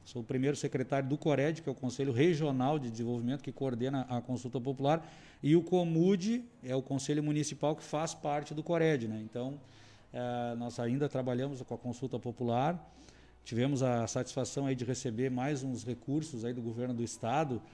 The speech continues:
de consultas populares de dois mil e dezoito, dezenove, que chegaram ali pra, pro Hospital Nossa Senhora Aparecida, é, equipamentos de endoscopia e colonoscopia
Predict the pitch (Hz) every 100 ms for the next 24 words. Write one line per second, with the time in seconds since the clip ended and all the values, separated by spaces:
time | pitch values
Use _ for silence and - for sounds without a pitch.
0 | - - - - 104 123 120 131 120 143
1 | 147 143 127 131 135 139 120 123 123 127
2 | 135 117 107 131 170 196 175 127 131 120
3 | 123 160 196 143 - - - 123 120 113
4 | - - - 131 120 139 135 127 131 123
5 | 113 - 131 131 - 113 127 135 127 127
6 | 123 123 113 - 143 170 190 - - -
7 | - - - - - 120 113 - 135 127
8 | 135 147 - - 107 123 120 113 110 104
9 | - - - - - - 135 139 135 135
10 | - 147 165 160 135 127 120 120 113 131
11 | 165 180